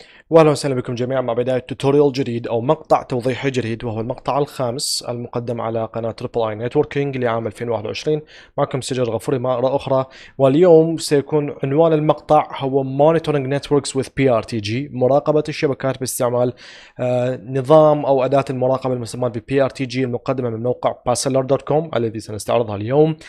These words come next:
التي يحتاج أو التي أو هذه الأداة تستعمل بروتوكول ال اس ان بي Simple Network Management Protocol على أجهزة سيسكو أي أو أيًا تكن الأجهزة الأخرى. اليوم سنستعمل سيسكو لأجل ذلك الغرض،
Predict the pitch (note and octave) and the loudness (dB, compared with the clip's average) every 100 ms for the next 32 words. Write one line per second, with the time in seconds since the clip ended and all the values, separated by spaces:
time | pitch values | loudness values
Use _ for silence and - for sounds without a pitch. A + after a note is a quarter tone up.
0 | - - - - D3+ D3+ D#3 D3+ - F3 | -20 -20 -10 2 4 4 4 4 4 4
1 | E3 D#3 - - D3 D#3+ D3 C#3+ C#3 C#3+ | 4 4 -2 2 2 4 4 4 2 0
2 | C#3+ - C#3 C3 E3+ C#3+ C#3 C#3+ D3 - | 0 0 -2 4 6 6 6 4 2 -2
3 | - D3 C#3+ - D3+ C#3 C#3+ C3+ B2+ - | 0 2 0 0 -2 0 -2 0 -4 -2
4 | C#3 B2+ D#3+ E3 - C3+ C#3+ C3+ B2 C3+ | -2 -2 -6 -8 -8 -6 -4 -4 -4 -6
5 | - C3 C3 A2 A2 - E3 D#3 E3 D3+ | -4 -2 -2 -2 -6 0 0 4 4 4
6 | - C#3 C3 B2+ C3+ A#2 A2+ A2+ - F#3+ | 4 2 2 2 -2 -4 -4 -6 -4 -4
7 | - D#3 D3 D3 C#3 B2+ A#2+ C3 B2 A2 | 0 0 4 2 2 -2 -4 -2 -2 -2
8 | A#2+ A#2 A2 A#2 A2 G2 C3 - D#3+ E3 | -6 -4 -4 -4 -6 -6 -8 -2 -2 -4
9 | - - - C#3 D3 C#3+ B2+ A2+ - A2+ | -10 -20 -6 2 2 2 -4 -4 -4 -4
10 | G#2+ D3+ - D#3+ D#3 C#3 C#3 C#3 C#3 D3 | -2 -4 -2 -2 -2 -2 -4 -2 2 2
11 | D#3 D3+ G3 | 2 2 0